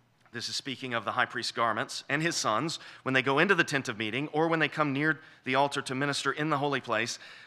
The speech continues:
lest they bear guilt and die. This shall be a statute forever for him and for his offspring after him." So offspring is another way to refer to the generations that are gonna follow from Aaron.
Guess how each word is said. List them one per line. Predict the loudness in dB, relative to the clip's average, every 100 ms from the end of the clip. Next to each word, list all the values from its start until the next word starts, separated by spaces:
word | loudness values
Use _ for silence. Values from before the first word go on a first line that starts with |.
| -10
lest | -2 2 2 2 0
they | 0 0
bear | 0 2 2
guilt | 2 -2 0
and | -4 2
die. | 6 6 6 4 2 -2 -18 -20 -20 -20 -8
This | 0 0
shall | 4 4
be | 4
a | 4
statute | 2 4 6 6 4 0 0 0 -6 -18 _ _ -20 -20
forever | -2 0 0 4 8 10 8 6
for | 4 0
him | 2 2 4 2 4
and | 4 4
for | 0
his | 0 0 -2 -4
offspring | 6 6 6 -4 0 0 2 -2 -4 -8 -18 -20 -20 _ _ _ 8
after | 8 6 -4
him." | -2 -4 -8
So | -12 -8 -8 -10 -20 -4
offspring | -2 -2 -4 -2 -2 -2
is | -6
another | -4 -4 -2
way | -2 -2
to |
refer | -4 -4 -6 -6
to | -6 -8 -10 -18 -10
the |
generations | -6 -2 0 2 0 -2 -8
that | -6 -6
are |
gonna | -4 -6 -6 -14 -20 _
follow | 6 8 8
from | 2 -2
Aaron. | 0 -2